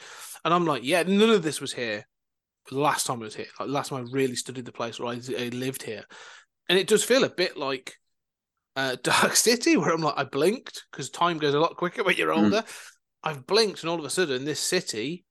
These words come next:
Speaker 1: this town centre, the city centre is completely different, and I can't. I'm, I'm, I'm, I have this image in my mind's eye that I can't, I struggle to reconcile with what I'm seeing now, and I think that's totally true.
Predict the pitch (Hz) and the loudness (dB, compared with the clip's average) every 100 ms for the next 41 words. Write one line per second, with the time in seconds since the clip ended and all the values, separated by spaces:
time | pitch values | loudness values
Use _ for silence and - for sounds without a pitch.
0 | _ _ - - 160 151 139 156 160 127 | _ _ -14 -6 -2 -2 -2 -4 -4 -8
1 | 123 139 - 135 123 160 - - 139 - | -10 -8 -6 -8 -6 -4 -4 -6 -10 -10
2 | 113 107 123 127 202 - - - 123 117 | -10 -10 -8 -6 -6 -8 -12 -10 -10 -10
3 | - 143 143 131 117 139 139 147 147 143 | -6 -2 -2 -4 -6 -6 -2 -4 -2 -4
4 | 143 - - - 147 160 147 - - - | -6 -10 -18 -10 -4 -2 -4 -6 -8 2
5 | 196 247 185 175 151 143 135 127 165 135 | 2 4 2 0 0 -2 -4 -2 -4 -4
6 | - 113 101 123 - 131 127 135 - 147 | -8 -4 -4 -6 -10 -10 -8 -6 -6 -4
7 | 139 135 131 123 _ _ 131 170 - 135 | -6 -6 -6 -8 _ _ -2 -2 -2 -6
8 | 107 104 123 123 123 - 117 - 127 123 | -6 -6 -8 -8 -8 -8 -8 -6 -6 -6
9 | 143 151 113 - - - - - 165 160 | -4 -4 -6 -16 -18 -20 -10 0 2 2
10 | 190 165 151 - 160 120 143 139 220 254 | 0 -2 -6 -4 -4 -2 -4 -4 -2 -2
11 | 123 | -4